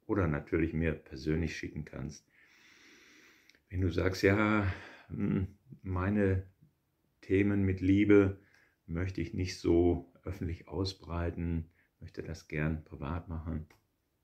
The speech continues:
nimm gerne Kontakt auf mit mir. Meine Homepage mirakura punkt de hat mehrere E-Mail-Adressen,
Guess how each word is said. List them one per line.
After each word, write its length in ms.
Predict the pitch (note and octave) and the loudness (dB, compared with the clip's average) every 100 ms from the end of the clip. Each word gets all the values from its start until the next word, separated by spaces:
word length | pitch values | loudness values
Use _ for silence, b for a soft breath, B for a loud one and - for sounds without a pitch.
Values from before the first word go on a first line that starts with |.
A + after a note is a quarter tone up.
| _ _ _ _ _ _ - | _ _ _ _ _ _ -6
nimm 280 | D2+ E2+ | -2 -2
gerne 300 | E2 C#2 D#2 | -2 -2 -4
Kontakt 480 | D2+ D2+ D2+ D2+ - - | -4 -10 -14 -14 -16 -16
auf 280 | D#2+ D#2 - | -12 -12 -12
mit 160 | C#2 D2 | -14 -12
mir. 280 | C#2+ E2 B B B B B _ | -10 -12 B B B B B _
Meine 260 | F2 F2 D#2+ | -4 -2 0
Homepage 400 | E2 F2 D#2 D#2+ - | -2 0 -2 -4 -4
mirakura 680 | D#2+ D#2 D2+ - E2+ D#2+ | -4 -4 -8 -8 -6 -4
punkt 360 | D#2+ - E2 - | -6 -8 -12 -10
de 360 | - D#2 D#2 - b b b b b b b - | -8 -6 -6 -8 b b b b b b b -10
hat 280 | F#2+ - | -10 -8
mehrere 540 | D2+ D2+ F#2 G2 G2+ F#2+ | -2 4 6 6 6 6
E-Mail-Adressen, 1300 | A2 G#2+ F#2+ F#2+ - F#2 F#2 F#2+ F#2+ F2+ F2 E2+ | 6 8 8 8 6 4 4 4 2 2 2 0